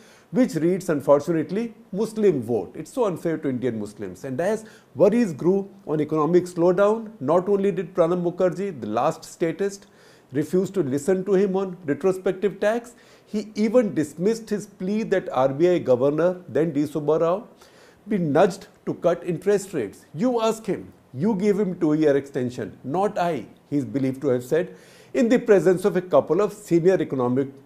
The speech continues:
officials before walking off. In fact, some of those said that you can also figure out from Pranab Mukherjee's memoirs. Sonia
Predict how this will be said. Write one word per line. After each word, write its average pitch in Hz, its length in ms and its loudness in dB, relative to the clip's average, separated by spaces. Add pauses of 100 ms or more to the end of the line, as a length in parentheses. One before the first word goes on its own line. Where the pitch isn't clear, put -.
(480)
officials 135 540 -6
before 147 340 -4
walking 135 420 -4
off. 151 300 -12 (360)
In 139 100 -6
fact, 190 260 0
some 165 180 -2
of 156 160 -2
those 165 280 -2
said 123 200 -2
that 147 240 4
you 151 80 -4
can 147 140 0
also 160 240 2
figure 131 320 0
out 131 240 0
from 139 160 -2
Pranab 143 420 0
Mukherjee's 135 580 -2 (420)
memoirs. 135 720 0 (180)
Sonia 226 580 4